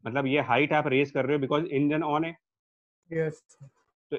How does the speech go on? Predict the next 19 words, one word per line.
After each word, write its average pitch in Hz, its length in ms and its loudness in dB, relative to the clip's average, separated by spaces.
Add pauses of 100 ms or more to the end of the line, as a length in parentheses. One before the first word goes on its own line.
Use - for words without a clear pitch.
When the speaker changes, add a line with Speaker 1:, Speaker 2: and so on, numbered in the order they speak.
Speaker 1:
इंजन 135 320 2
की 170 100 2
वजह 156 180 4
से 160 100 0
height 151 220 0
पे 160 100 -2
गए, 160 180 -4 (1160)
अभी 135 200 4
आप 147 160 2
engine 139 260 0
switch 147 260 -2
off 151 180 2
कर 131 140 0
दें 131 200 0 (460)
तो 143 60 -4
क्या 147 240 0
कुछ 151 220 -4
velocity 139 500 0
आएगी 147 360 0